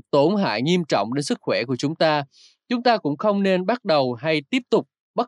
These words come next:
kỳ việc kinh doanh nào cướp đi thời gian ăn uống, ngủ nghỉ cần thiết cho cơ thể chúng ta. Thật vậy, có sự khác biệt rất lớn ở đây. Một số công việc tuyệt đối hoàn toàn không lành mạnh,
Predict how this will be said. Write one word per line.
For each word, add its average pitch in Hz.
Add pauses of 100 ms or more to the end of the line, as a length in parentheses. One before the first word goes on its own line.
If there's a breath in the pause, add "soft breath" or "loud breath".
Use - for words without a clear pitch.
kỳ 156
việc 139 (140)
kinh 202
doanh 208
nào 156 (300)
cướp 285
đi 220
thời 143
gian 143
ăn 165
uống, 196 (260 soft breath)
ngủ 147
nghỉ 160
cần 139
thiết 202
cho 180
cơ 160
thể 139
chúng 151
ta. 151 (420 soft breath)
Thật 180
vậy, 131 (260)
có 262
sự 151
khác 269
biệt 214
rất 208
lớn 214
ở 127
đây. 156 (360)
Một 180
số 202
công 226
việc 165 (120)
tuyệt 151
đối 170
hoàn 180
toàn 143
không 202
lành 147
mạnh, 123